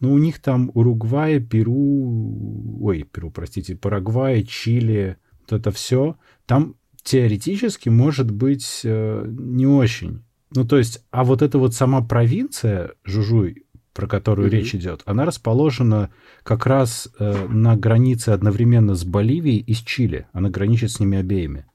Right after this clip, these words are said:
Speaker 1: То есть, э, может быть, поэтому, может быть, им надо что-то такое. Понимаешь, сама эта провинция, она пятьдесят три квадратных километра, я посмотрел. То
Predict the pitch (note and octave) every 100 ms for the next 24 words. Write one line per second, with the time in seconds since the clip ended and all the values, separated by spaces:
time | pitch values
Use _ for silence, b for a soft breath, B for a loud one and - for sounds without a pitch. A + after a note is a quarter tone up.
0 | _ - C3+ G#2+ G2 F#2 - - G#2 G2+
1 | G2 G2 B B B B G#2+ F#2 F2 G2+
2 | - C3 F3 B2+ G2 E2+ - - F#2 F#2
3 | F#2+ F#2 G#2+ G2 F#2+ b b G#2 F#2 F#2
4 | F#2+ - F#2+ F#2 F#2 - G#2 F#2 - _
5 | _ A2 C#3 - F#2+ B2 B2+ A#2 A2 A2+
6 | D3 G2+ A2 A#2+ - C3 A#2 C3 A#2 A#2
7 | A2+ G#2+ - G#2 G#2+ G2 - E2+ - -
8 | F#2 - E2 A#1+